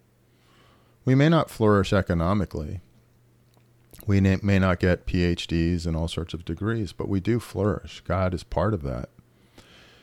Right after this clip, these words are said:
Kent Hughes writes, he writes a whole lot about this. It's six verses, yet he wrote probably ten or twelve pages. But I'm just taking one little piece out of it regarding verse six.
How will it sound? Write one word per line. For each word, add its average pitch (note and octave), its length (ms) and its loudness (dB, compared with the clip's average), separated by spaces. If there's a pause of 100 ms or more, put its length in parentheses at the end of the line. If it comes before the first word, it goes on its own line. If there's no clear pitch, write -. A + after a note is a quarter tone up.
(760)
Kent F3 280 4
Hughes A#2+ 520 4
writes, G#2 520 4 (920)
he C#3 80 6
writes A#2+ 240 8
a D#2 60 2
whole F2+ 220 2
lot D2+ 380 0
about D2+ 360 0
this. D2+ 340 -6
It's - 480 -14 (100)
six - 400 -4 (240)
verses, F#2 480 0
yet E2+ 160 2
he E2+ 100 0
wrote E2+ 380 0 (480)
probably F#2 540 0
ten F2 240 0
or D#2+ 80 0
twelve D#2+ 400 -2
pages. D2+ 580 0 (460)
But A2+ 100 0
I'm D3+ 100 4
just E3 160 4
taking B2+ 360 4
one A2+ 160 4
little A2+ 180 2
piece G2+ 320 -2
out D#2 180 2
of D2 120 -2
it E2 100 -4
regarding E2 420 0
verse D#2 280 -4
six. - 560 -6